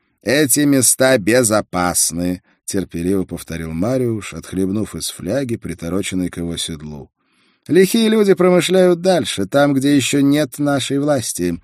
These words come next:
Князь приказал вздернуть всех мародеров и разбойников на осинах.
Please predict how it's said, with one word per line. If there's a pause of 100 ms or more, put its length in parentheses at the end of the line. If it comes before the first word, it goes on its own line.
(640)
Князь
приказал
вздернуть
всех
мародеров
и
разбойников
на
осинах.